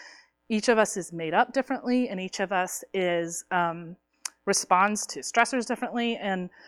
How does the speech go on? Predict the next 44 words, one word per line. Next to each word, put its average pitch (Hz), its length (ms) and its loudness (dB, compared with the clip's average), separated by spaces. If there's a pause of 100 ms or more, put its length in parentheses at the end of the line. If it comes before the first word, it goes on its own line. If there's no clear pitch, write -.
(280)
um, 185 420 2
but 180 280 2 (240)
Peter 254 240 6
is 202 100 4
doing 208 260 2
here 214 260 2
what 208 120 -2
Jesus 196 380 -2
did 175 300 -4
in 175 60 -6
the 175 80 -6
New 175 120 -6
Testament 180 440 0
over 180 160 -6
and 175 80 -4
over 175 180 0
again. 160 280 -6
He's 185 220 -10
saying, 165 300 -8 (320)
"It's - 120 -12
not 196 200 6
about 202 260 6
the, 180 240 0
the 190 100 6
rules, 202 340 4
it's 202 120 -6
not 190 100 4
about 185 180 4
the 175 80 -4
law, 175 480 2
it's 185 120 -12
about 170 200 -4
what's - 140 -14
going 170 220 -8
on 160 140 -8
in 165 60 -12
your 165 120 -10
heart." 170 340 -4 (400)
Um, 180 380 4
so 175 560 4 (340)
keep - 280 2
that 254 200 4
in 185 100 -6
mind. 175 460 -4